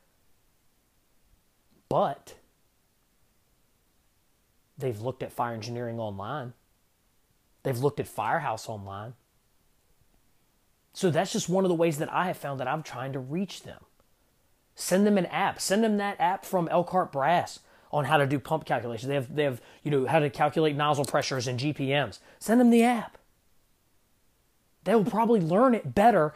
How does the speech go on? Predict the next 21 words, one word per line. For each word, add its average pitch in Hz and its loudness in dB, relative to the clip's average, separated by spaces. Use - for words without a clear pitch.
than 180 2
you 202 4
trying 196 4
to 185 6
draw 180 8
it 196 4
out 208 8
on 220 8
the 220 6
whiteboard. 190 0
That's 165 -6
just 185 -2
one 208 2
of 208 4
the 175 2
ways 180 0
that 147 -6
we 175 -4
have 170 -4
to 147 -2
adapt. 123 0